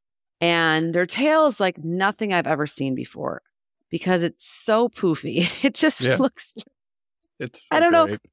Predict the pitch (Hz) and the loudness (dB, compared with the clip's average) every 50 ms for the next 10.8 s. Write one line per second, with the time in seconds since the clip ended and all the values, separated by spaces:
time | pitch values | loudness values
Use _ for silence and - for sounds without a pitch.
0 | _ _ - - 294 285 - - - 254 262 311 339 359 339 330 277 294 233 233 | _ _ -2 0 0 0 0 -2 -2 -2 0 2 2 2 2 2 0 0 2 2
1 | 208 180 - - - - 190 170 214 208 202 - - 180 - 165 - - 165 160 | 0 0 -2 -4 -8 -8 -4 -2 0 -2 0 -2 -2 -4 -4 -4 -6 -2 -2 0
2 | 151 160 165 180 180 - 190 - - 202 190 185 175 170 151 - _ - 143 143 | 2 2 0 0 0 -2 -6 -4 0 2 2 2 2 2 0 -4 _ -10 -8 -8
3 | 147 - 156 143 131 143 135 123 - _ _ - - 165 156 - 147 143 - - | -6 -4 -4 -4 -2 -2 -2 -2 -4 _ _ -12 -10 -8 -6 -6 -6 -6 -6 -6
4 | 143 - - 135 - - 143 131 131 135 131 135 131 127 123 131 - - 135 123 | -6 -6 -6 -8 -6 -4 -2 -2 -2 -2 -2 -2 -2 -2 -2 -2 -2 -4 -6 -4
5 | 120 127 196 208 214 - - _ _ _ _ _ _ _ _ - 269 311 - - | 0 0 2 2 0 -2 -8 _ _ _ _ _ _ _ _ -2 -2 0 0 -2
6 | - 240 214 190 165 151 147 - - 139 139 - - _ _ _ _ - - 73 | 0 2 4 4 4 2 2 -2 -4 -6 -6 -8 -12 _ _ _ _ -8 -6 -2
7 | - 185 220 240 269 - - 285 - - 233 226 - 147 _ _ _ - - - | 0 2 2 2 2 0 -2 -2 -2 -2 -2 -2 -2 -4 _ _ _ -8 -6 -4
8 | 120 - - 131 143 160 202 240 269 - 220 170 131 - _ _ _ _ _ - | -2 -2 0 2 2 4 2 2 2 2 2 0 0 -2 _ _ _ _ _ -10
9 | - - - - 180 208 226 - - - - 165 120 110 95 92 139 - 139 135 | -8 -8 -6 -2 2 2 2 2 0 -2 0 0 0 0 0 -2 -4 -4 -6 -8
10 | - - 202 196 185 156 101 92 131 120 101 92 - 170 151 | -6 -4 -2 0 0 0 0 0 0 0 0 -2 -4 -8 -10